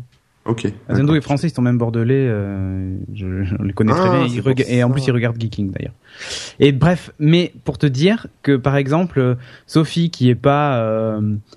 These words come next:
Speaker 2: qui a pas spécialement envie, tu vois, de se mettre dans un truc de gestionnaire de tâches, machin, elle a fait, juste fait l'inscription.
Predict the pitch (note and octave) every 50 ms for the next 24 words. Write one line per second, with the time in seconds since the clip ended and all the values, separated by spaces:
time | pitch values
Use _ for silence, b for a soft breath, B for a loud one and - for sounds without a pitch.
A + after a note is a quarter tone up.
0 | b b - - - C3+ B2 A#2+ A2 - - D3 C#3+ C#3+ C#3 B2+ - C3 - C3+
1 | B2+ B2+ C3 B2+ C3 C3+ C3+ B2 C#3 D3+ D#3 D3 B2 B2 A#2+ B2+ C3 A#2+ A#2 G#2+
2 | G#2+ G#2 G2+ F#2 - A2 B2 B2+ A#2+ A#2+ A#2 A2 A#2 A#2 - - C3+ B2 A2+ A#2+
3 | A#2 A#2 A2+ A2 G#2 B2 A#2+ - B2 A#2+ A#2 A#2 A2 A2+ - B2 B2 B2 B2 A2+
4 | G#2 - D#3 F3 G3 E3+ C3 B2 A#2 B2 A#2+ - C3+ B2+ C3+ G3 - - G#3+ F3+
5 | D#3+ D3+ - - D3 C3 - - F3 A#3+